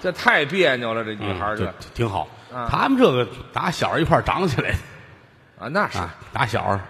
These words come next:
Speaker 2: 在这么大那会儿。
Speaker 1: 哎，呃，多大？
Speaker 2: 耳朵那么大的时候啊。
Speaker 1: 你说耳朵干嘛呀？你
Speaker 2: 住在一个胡同儿里边儿。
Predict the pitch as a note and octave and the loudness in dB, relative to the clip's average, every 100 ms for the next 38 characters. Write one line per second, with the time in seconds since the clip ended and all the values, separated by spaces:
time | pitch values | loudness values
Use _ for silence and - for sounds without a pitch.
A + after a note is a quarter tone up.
0 | - F#2 F2 G#2+ F#2+ F#2 F2+ F2 E2+ E2+ | -8 -8 -6 -6 -4 -6 -6 -10 -14 -14
1 | F#2+ A2+ A2+ C3 C3 E3+ E3 D3+ D3 - | -8 -6 -6 -10 -6 -2 2 2 0 -8
2 | - - - - - - - A2+ A2+ D3+ | -14 -14 -14 -16 -16 -18 -8 4 8 8
3 | D3 C3 A#2+ G#2+ F#2+ F#2+ F2+ E2+ - F2+ | 8 6 4 4 0 -4 -4 -6 -10 -18
4 | - - B2+ C4 D4+ G3+ D3+ - A2+ G3 | -18 -16 -6 2 6 8 6 4 2 6
5 | D4+ D#4 G3+ A#2 A#2+ A#2+ A2 A2 A2+ F3+ | 6 6 4 0 0 0 -4 -10 -6 2
6 | F3+ F#3 A3+ G#3+ E3 F#3 F3 C#3 A2 G#2+ | 6 8 8 8 6 6 8 8 8 6
7 | F#2 | 6